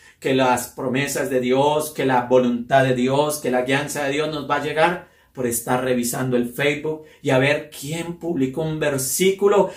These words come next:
e-, esa cita que yo veo como una carta maravillosa, a ver si eso me cambia la vida. Eso es, eso es pereza.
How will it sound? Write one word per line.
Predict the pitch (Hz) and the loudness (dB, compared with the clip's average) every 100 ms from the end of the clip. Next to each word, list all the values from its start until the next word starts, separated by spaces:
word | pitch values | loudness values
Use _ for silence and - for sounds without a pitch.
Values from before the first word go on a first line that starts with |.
| - | -8
e-, | - 156 - | 2 2 4
esa | 165 156 185 170 | 2 2 2 0
cita | - 190 190 180 | 2 2 2 0
que | 151 | 0
yo | 143 165 | 2 4
veo | 175 180 | 4 2
como | 170 156 165 | 0 -2 -2
una | 170 156 - | 0 -4 0
carta | 180 185 185 - 170 | 2 2 2 -2 -4
maravillosa, | 160 156 143 135 180 190 202 196 - - - | -2 -2 -2 2 4 4 2 0 -6 -12 -2
a | 156 | 2
ver | 180 202 208 | 2 4 2
si | 196 208 190 | 0 2 2
eso | 180 180 | 4 2
me | 180 170 | 0 0
cambia | 170 170 170 | 0 2 0
la | 151 | 2
vida. | 170 165 - - | 2 2 -2 -16
Eso | - | -20
es, | - - - - - | -20 -20 -20 -20 -12
eso | 165 | -10
es | 165 | -6
pereza. | 190 190 233 233 196 - | -2 2 0 0 -8 -12